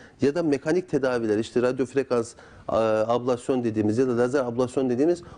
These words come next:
orayı içeriden kurutacağız. Artık o damar alınması gereken damardır. Yani ilaçla o geçmez. Bir kere bunu bilelim.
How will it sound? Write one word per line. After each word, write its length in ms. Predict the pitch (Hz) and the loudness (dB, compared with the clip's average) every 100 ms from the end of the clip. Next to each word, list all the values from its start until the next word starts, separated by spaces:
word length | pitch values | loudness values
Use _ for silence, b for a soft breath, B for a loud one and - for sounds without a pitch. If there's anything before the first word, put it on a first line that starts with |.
| B | B
orayı 300 | 160 160 170 | 0 2 0
içeriden 420 | - 147 143 165 | -2 -2 2 0
kurutacağız. 600 | 156 135 127 131 110 92 - B B - | 0 -2 0 0 0 -2 -10 B B -2
Artık 340 | 147 160 180 - | -2 -2 -10 -4
o 240 | 165 208 185 123 117 | -2 -2 -2 -6 -2
damar 480 | 139 160 220 - - B B - - - - - - | 0 2 0 -4 -20 B B -20 -20 -18 -18 -16 -4
alınması 540 | 113 143 156 147 - | 0 2 2 -2 -2
gereken 440 | 151 104 87 92 85 | 0 0 0 -6 -4
damardır. 600 | 80 71 - - - - - B B B 110 | -8 -10 -12 -16 -18 -20 -20 B B B -2
Yani 300 | 127 120 92 | 0 0 -2
ilaçla 400 | 113 165 190 - | 0 0 0 -4
o 160 | 156 160 | -2 0
geçmez. 680 | 147 143 151 107 - - - - | 0 0 -2 -2 -4 -20 -20 -10
Bir 60 | - | -2
kere 200 | 131 131 | 0 0
bunu 180 | 127 127 | -2 0
bilelim. 300 | 123 117 | 0 0